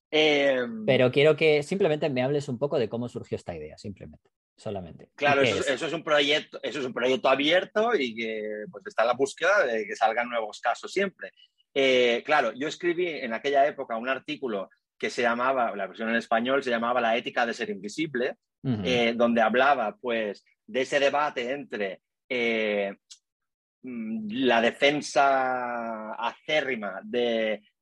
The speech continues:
Speaker 1: de que la fotografía de calle esté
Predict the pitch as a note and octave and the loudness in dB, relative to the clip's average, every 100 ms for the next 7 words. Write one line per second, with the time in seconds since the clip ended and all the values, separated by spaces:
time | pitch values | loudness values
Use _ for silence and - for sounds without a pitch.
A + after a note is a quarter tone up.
0 | _ A2 B2 A2 A#2 A#2 A2 G#2+ G#2+ - | _ -6 -6 -4 -4 -2 0 -2 -4 -8
1 | _ _ _ - A#2 A2 A2+ A2 B2 C3+ | _ _ _ -8 -6 -4 -2 0 2 4
2 | C3 C#3 C#3 B2 G#2+ - B2 B2 A#2 | 4 2 2 2 0 -2 2 2 0